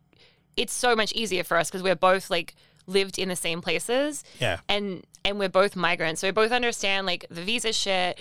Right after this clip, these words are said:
Speaker 1: We both understand what it's like to live, like, really far away from family.
Speaker 2: Yeah.
Speaker 1: We have, like, the Commonwealth, like,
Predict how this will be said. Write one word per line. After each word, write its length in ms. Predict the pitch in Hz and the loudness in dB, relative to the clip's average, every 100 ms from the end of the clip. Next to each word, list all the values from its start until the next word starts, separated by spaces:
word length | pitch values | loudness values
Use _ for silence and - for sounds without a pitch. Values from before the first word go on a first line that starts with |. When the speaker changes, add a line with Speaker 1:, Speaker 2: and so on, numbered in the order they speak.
| - - | -14 -6
Speaker 1:
We 60 | |
both 220 | 196 202 196 | 2 4 4
understand 560 | 185 180 - 170 165 | 0 -2 -2 -2 0
what 80 | 160 | -2
it's 120 | 151 165 | -2 -2
like 140 | 165 | -2
to 80 | 202 | -2
live, 180 | 170 165 | -2 0
like, 140 | 151 160 | -2 -2
really 140 | 165 | -4
far 180 | 175 160 | 2 4
away 100 | 160 | 2
from 220 | - 196 | -2 -8
family. 560 | 208 277 262 240 226 226 | 0 2 2 2 2 0
Speaker 2:
Yeah. 220 | 131 113 - | 2 0 2
Speaker 1:
We 100 | 202 | 2
have, 220 | 196 180 | 2 4
like, 240 | 180 180 - | 2 2 -2
the 80 | 170 | -2
Commonwealth, 800 | - 196 202 196 190 190 - 170 | 4 4 6 6 6 6 2 0
like, 320 | 165 180 | 2 0